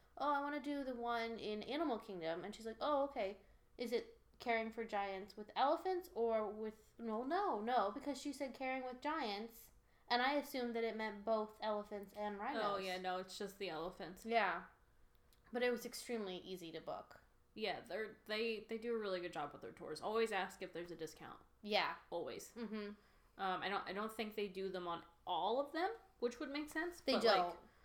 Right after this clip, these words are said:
Speaker 1: And I know that because I asked Alyssa before I booked it, and she works at Disney, so.
Speaker 2: Oh, that makes sense. Um, but yeah, I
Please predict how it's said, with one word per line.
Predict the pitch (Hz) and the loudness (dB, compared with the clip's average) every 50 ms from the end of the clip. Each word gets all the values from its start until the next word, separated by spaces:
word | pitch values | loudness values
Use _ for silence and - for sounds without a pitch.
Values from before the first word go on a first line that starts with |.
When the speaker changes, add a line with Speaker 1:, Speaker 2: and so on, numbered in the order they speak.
| - - | -10 0
Speaker 1:
And | 220 247 247 254 | 2 2 4 4
I | 254 247 | 4 4
know | 247 247 247 | 6 6 6
that | 240 240 233 240 | 6 6 6 4
because | 233 233 233 214 | 0 -2 -2 0
I | 214 202 | 0 0
asked | 165 175 185 196 - - | 2 0 0 -2 -4 -4
Alyssa | 196 175 180 180 180 - 170 | -4 -4 -4 -4 -4 -6 -8
before | - 165 165 - 160 139 | -6 -8 -8 -6 -4 -4
I | 147 160 - | -4 -4 -6
booked | 143 160 - - | -8 -10 -8 -8
it, | 165 139 107 | -8 -8 -8
and | - - | -10 -12
she | - - 202 190 | -12 -10 -10 -8
works | 185 175 156 - - - | -8 -8 -8 -8 -10 -12
at | - - | -12 -12
Disney, | - 156 - - 127 110 - - | -14 -16 -16 -16 -18 -18 -14 -12
so. | - 90 | -10 -10
Speaker 2:
Oh, | 82 - - | -8 -8 -10
that | 117 123 | -12 -14
makes | - - - | -16 -14 -14
sense. | - - - - - - - - - - - - - - | -14 -14 -14 -14 -16 -20 -20 -20 -20 -20 -20 -20 -8 -2
Um, | - 226 214 208 190 185 175 175 170 - - - _ - - - - - - - | 0 2 2 4 4 2 2 0 -4 -8 -12 -16 _ -20 -20 -20 -20 -20 -10 -4
but | - 175 226 | -4 -2 -2
yeah, | 277 262 185 - - - - - - - - - _ _ - | -2 -4 -4 -8 -12 -20 -20 -20 -20 -20 -20 -20 _ _ -2
I | 196 220 233 233 240 240 233 233 240 240 240 226 | 2 2 2 2 2 0 0 -2 -2 -2 -4 -6